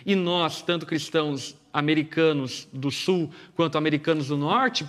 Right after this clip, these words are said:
pouco temos feito pela Europa, pouco temos feito pelo continente africano, pelo continente asiático. Então, nós vivemos em um tempo onde eu diria que a igreja nunca prosperou tanto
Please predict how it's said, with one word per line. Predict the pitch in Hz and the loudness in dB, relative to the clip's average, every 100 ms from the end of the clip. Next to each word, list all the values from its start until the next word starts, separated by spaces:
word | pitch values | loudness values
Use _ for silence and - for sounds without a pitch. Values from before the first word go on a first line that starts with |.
| - - | -8 2
pouco | 247 311 302 - | 2 4 0 0
temos | - 202 190 170 | 0 2 2 -4
feito | - - 175 202 233 214 - - | -8 -2 0 0 -4 -6 -12 0
pela | 185 190 | 4 4
Europa, | 240 202 226 247 160 | 4 4 2 0 -4
pouco | - - 190 254 302 - | -4 0 4 4 2 -4
temos | 165 202 196 165 | -2 0 0 -4
feito | - 170 214 220 254 247 - - | -6 0 0 0 -2 -4 -10 0
pelo | 190 | 2
continente | 190 208 202 180 196 208 | 2 -2 -2 -2 -2 -2
africano, | 214 - - 180 233 202 | -4 -8 -2 2 2 0
pelo | - 170 | 0 -2
continente | 170 226 220 202 180 214 233 | 0 0 0 -2 0 0 2
asiático. | 214 175 196 196 240 - - - 135 - - - - - | 0 0 2 2 0 -2 -10 -10 -10 -14 -20 -20 -14 0
Então, | 220 262 220 | 4 4 4
nós | 220 247 | 2 4
vivemos | 214 165 226 208 | 2 2 2 2
em | 170 | 0
um | 156 | -2
tempo | 147 196 262 - 143 127 - - - | 0 2 2 0 -4 -8 -14 -20 -4
onde | 151 170 190 190 175 170 - | 0 2 0 0 -2 -4 0
eu | 165 | 0
diria | 147 143 143 202 233 180 131 - - - - | 2 0 2 4 4 4 0 -6 -20 -20 -4
que | 185 185 160 | 0 2 2
a | 156 | 2
igreja | 160 180 196 190 | 2 4 2 2
nunca | 180 175 220 311 240 | -2 2 2 2 -2
prosperou | - 202 190 - 160 156 | 0 0 0 -2 -2 -2
tanto | 151 - 170 196 240 302 | -6 -2 0 2 -2 -6